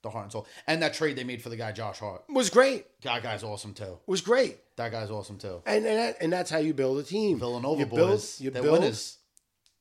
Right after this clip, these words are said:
Speaker 2: to the draft, and then you tr-, tr-, strate-, strategically
Speaker 1: Cheez-It
Speaker 2: bring,
Speaker 1: Lee.
Speaker 2: <laughs> bring in a free agent and make good trades.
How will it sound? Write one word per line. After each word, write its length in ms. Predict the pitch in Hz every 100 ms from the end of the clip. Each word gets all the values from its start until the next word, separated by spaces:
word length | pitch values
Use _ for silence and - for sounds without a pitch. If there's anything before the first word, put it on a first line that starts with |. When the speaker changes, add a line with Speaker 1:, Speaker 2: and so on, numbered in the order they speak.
| _
Speaker 2:
to 180 | - 165
the 80 | 208
draft, 540 | 160 180 160 160 - _ _ _ _
and 160 | - 151
then 100 | 147
you 260 | 151 156 - _
tr-, 240 | - - 135 -
tr-, 280 | - - 135
strate-, 500 | 117 151 185 175 208
strategically 800 | - 131 - 196 185 170 156 160
Speaker 1:
Cheez-It 640 | - 403 427 381 427 320
Speaker 2:
bring, 220 | 330 339
Speaker 1:
Lee. 220 | 285 254 - -
Speaker 2:
<laughs> 160 | - -
bring 200 | 196 185
in 340 | 175 160 156 - _ - - - -
a 180 | 180 147
free 260 | - 185
agent 300 | 185 180 180
and 100 | 196
make 280 | 135 143 143 _ _ -
good 200 | 117 143
trades. 580 | 107 135 110 90 90